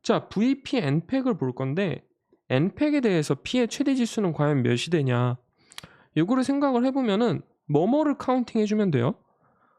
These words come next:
일부터 N까지 P의 배수의 개수를 카운팅을 해주고, 그 다음에는 일부터 N까지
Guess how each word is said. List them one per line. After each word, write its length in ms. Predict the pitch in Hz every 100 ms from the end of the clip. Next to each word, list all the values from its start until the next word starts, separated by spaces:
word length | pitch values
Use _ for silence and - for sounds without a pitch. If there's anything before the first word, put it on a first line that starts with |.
| _ _ _ -
일부터 600 | 277 294 285 - 269 240
N까지 720 | 135 160 170 185 196 320 - _ _ _ _
P의 300 | - 359 381 359
배수의 420 | 190 190 226 220
개수를 380 | 143 135 175 156
카운팅을 520 | 202 202 185 165 160
해주고, 600 | 175 165 127 131 123 127 _ _ _ _ _ _ _ _ _
그 120 | 185
다음에는 560 | 220 208 139 113 120 135 _ -
일부터 520 | 240 269 269 - 240
N까지 640 | 147 123 131 147 185 285